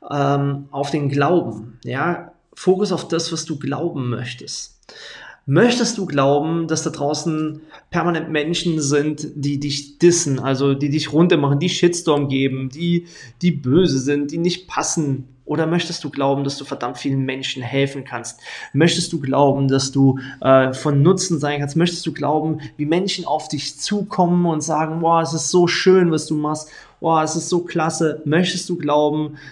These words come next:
dass es Leute gibt, die das verehren, was du da tust? Und ich kann dir da auch aus eigener Erfahrung sagen, es gibt beide.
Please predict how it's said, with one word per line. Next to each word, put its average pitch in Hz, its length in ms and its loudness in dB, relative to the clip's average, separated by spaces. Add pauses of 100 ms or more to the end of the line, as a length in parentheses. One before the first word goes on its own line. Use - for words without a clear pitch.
(100)
dass 143 180 0
es 143 200 -4
Leute 139 380 2
gibt, 143 360 -4 (220)
die 135 80 -2
das 135 260 0
verehren, 147 640 -2
was 123 220 -2
du 123 100 -6
da 113 200 -8
tust? - 600 -12 (500)
Und 139 80 -4
ich 139 100 -2
kann 156 100 2
dir 143 80 2
da 139 180 4
auch 156 180 0
aus 160 140 -6
eigener 147 280 -2
Erfahrung 131 460 -2
sagen, 143 400 0
es - 160 -8
gibt - 160 -4
beide. - 480 -2